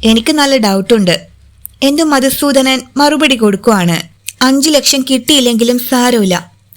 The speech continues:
ആ കുടുംബത്തെ ഇൻസൾട്ട് ചെയ്യാൻ കിട്ടുന്ന ഒരവസരവും ഞാൻ പാഴാക്കില്ലേട്ടാ.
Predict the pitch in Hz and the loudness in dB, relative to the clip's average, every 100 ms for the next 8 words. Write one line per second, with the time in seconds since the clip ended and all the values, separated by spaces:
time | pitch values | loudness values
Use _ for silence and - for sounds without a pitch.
0 | 262 302 - 262 247 247 254 240 208 247 | -2 -2 2 0 2 0 0 0 0 0
1 | 247 247 233 233 214 214 208 180 - _ | 0 2 0 0 0 0 0 -2 -6 _
2 | _ _ _ 262 294 254 208 208 254 220 | _ _ _ 0 2 2 0 -2 -2 0
3 | 220 240 247 247 247 247 262 240 214 190 | 0 0 -2 -2 -2 0 0 0 0 0
4 | 180 180 165 | 0 -2 -4